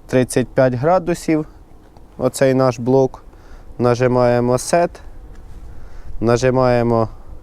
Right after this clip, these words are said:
тен і конвекцію. Під час отеплення заслонка на вентиляторі у нас закрита, а на димохід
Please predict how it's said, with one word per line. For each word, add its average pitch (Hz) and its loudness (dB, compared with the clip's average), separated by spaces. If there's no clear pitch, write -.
тен 190 2
і 156 4
конвекцію. 98 2
Під 127 -2
час 139 2
отеплення 120 2
заслонка 117 0
на 117 2
вентиляторі 117 2
у 104 2
нас 107 0
закрита, 147 0
а 165 0
на 131 2
димохід 131 0